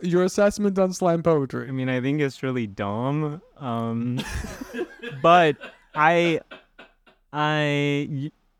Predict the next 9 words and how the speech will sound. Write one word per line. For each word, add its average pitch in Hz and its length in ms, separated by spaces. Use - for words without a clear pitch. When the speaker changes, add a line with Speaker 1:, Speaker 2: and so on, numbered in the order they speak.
Speaker 2:
you 180 600
referencing 175 1000
the 127 200
Canadian 165 600
poet 160 440
laureate 135 800
is, 123 280
is, 131 640
um, 117 760